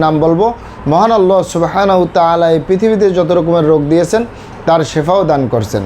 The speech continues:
আমরা প্রত্যেকটা রোগের সুচিকিৎসা দিয়ে থাকি এবং সুপরামর্শ দিয়ে থাকি। বন্ধুগণ, আপনারা এখানে অবগত থাকেন যে ইউনানি, আয়ুর্বেদিক এবং হার্বাল একটি স্থায়ী চিকিৎসা। সেই স্থায়ী চিকিৎসা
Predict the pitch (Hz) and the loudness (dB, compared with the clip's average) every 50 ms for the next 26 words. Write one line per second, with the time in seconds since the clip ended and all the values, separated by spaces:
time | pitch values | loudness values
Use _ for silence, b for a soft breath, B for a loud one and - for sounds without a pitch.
0 | 87 - B B B B B - 170 196 220 220 - 233 240 - - - 254 240 | -6 -10 B B B B B -2 0 2 0 0 0 -2 -4 -4 -2 -4 -4 -2
1 | - 240 226 208 208 196 190 196 170 - - 185 180 165 - 175 170 180 202 190 | 0 0 2 2 2 2 2 0 0 0 0 0 0 2 2 0 0 2 0 0
2 | - 214 196 180 196 190 185 170 175 170 170 165 156 156 - B B B B B | 2 0 2 2 2 2 2 0 0 0 2 2 0 0 -2 B B B B B
3 | - 143 165 208 233 240 - - 220 202 185 160 170 170 165 170 190 196 180 208 | 0 0 2 2 0 0 -2 0 0 0 0 2 0 0 2 2 0 0 0 0
4 | 196 180 185 180 160 160 160 160 160 147 151 147 147 143 127 120 113 107 98 - | 2 2 2 2 2 2 2 2 2 2 2 2 2 2 2 2 2 0 -4 -8
5 | - B B B B B B B - 165 165 185 240 240 240 233 226 220 220 220 | -12 B B B B B B B -2 0 0 0 0 0 2 2 0 0 2 2
6 | 208 170 160 156 170 170 185 175 180 165 - 139 151 156 202 214 202 156 151 147 | 2 2 2 2 2 2 2 0 0 -2 -4 -2 0 2 2 2 2 2 2 2
7 | 160 - B B B B B B 139 170 190 220 240 247 240 247 240 240 220 202 | 0 -2 B B B B B B 2 4 4 4 2 2 0 0 0 2 2 2
8 | 196 196 196 208 202 220 233 208 214 190 190 185 165 151 175 190 208 190 180 165 | 2 2 2 2 2 0 0 2 2 2 2 0 0 0 0 0 2 2 0 0
9 | 170 165 B B B B B 175 165 170 - 196 202 - - 180 165 - - - | 0 -4 B B B B B -4 -4 -2 -2 -4 -2 -2 -2 -2 -2 -4 -8 -8
10 | - - 196 226 262 233 180 - 185 156 147 135 117 - - - 113 90 76 - | -4 0 0 0 0 0 0 0 0 2 2 2 0 -2 -4 -4 -4 -4 -4 -8
11 | - B B B B B B - - 175 196 208 208 208 - - 240 262 254 202 | -12 B B B B B B -4 0 2 2 2 0 0 -2 -2 0 0 0 -2
12 | - 226 202 220 190 - 220 | -2 -2 0 0 0 0 0